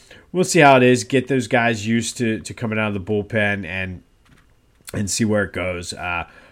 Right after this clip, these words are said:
but again, no harm, no foul. I'd like to see them win two out of three against the Mutts, like I said, to get to ninety wins, as well as send them packing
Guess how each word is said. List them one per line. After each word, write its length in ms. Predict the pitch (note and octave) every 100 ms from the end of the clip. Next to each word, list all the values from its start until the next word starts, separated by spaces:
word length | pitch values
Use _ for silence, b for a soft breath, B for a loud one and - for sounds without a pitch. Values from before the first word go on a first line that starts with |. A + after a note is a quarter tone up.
| _
but 180 | - C3+
again, 360 | C3 A#2 A#2 A2+
no 180 | D#3 D3
harm, 240 | C3+ B2+
no 120 | B2 F#2+
foul. 440 | - A2 G#2+ A2
I'd 100 | G#2+
like 180 | C3+ C3
to 80 | B2+
see 180 | - B2+
them 180 | A#2
win 160 | A#2 A2
two 160 | - C3
out 120 | A#2+
of 80 | -
three 200 | A2+ G#2+
against 260 | G#2+ G2+
the 60 | G#2+
Mutts, 300 | G#2 G2+ -
like 160 | A2
I 60 | A2
said, 400 | - A2 G2 F#2+
to 100 | G#2
get 240 | G#2+ G#3+ G#3+
to 80 |
ninety 300 | D#3+ D3 C3+
wins, 340 | B2 A#2 A2+ G#2+
as 140 | G2+
well 280 | G#2+ A#2 A2+
as 120 | G#2
send 280 | - A#2 G#2+
them 240 | G#2+ G#2 -
packing 680 | - E3+ A3+ A3+ F3+ E3